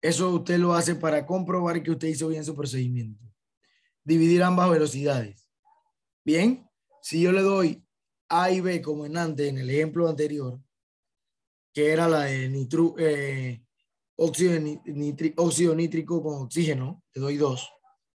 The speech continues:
A y B como hicimos en antes, y le digo que me compare las velocidades para qué, para ver si es verdad.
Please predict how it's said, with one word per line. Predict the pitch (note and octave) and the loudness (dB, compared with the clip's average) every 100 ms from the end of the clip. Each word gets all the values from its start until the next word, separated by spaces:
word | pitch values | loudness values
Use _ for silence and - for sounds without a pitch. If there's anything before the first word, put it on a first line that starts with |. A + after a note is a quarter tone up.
| _ | _
A | C#3+ D3+ | 0 2
y | |
B | D#3 D#3 | 2 0
como | D3+ C#3+ | -2 -6
hicimos | B2+ D3 | -6 -6
en | C#3 | -6
antes, | B2+ A#2+ - _ _ _ _ | -6 -10 -16 _ _ _ _
y | F3 | 2
le | E3+ | 6
digo | F3 F#3+ | 6 6
que | E3+ | 2
me | D#3+ | 0
compare | C#3 C#3+ D#3+ | -2 0 2
las | E3+ D#3+ | 2 0
velocidades | D3 C#3 D#3 E3+ | 0 -2 -2 -2
para | C#3+ C3+ | -4 -6
qué, | A#2 D3+ | 0 -2
para | D3 - D#3 D3 | 0 -2 -2 0
ver | D3 | -2
si | D3+ | 2
es | |
verdad. | D#3+ D3 D3 C#3 | 2 2 -2 -2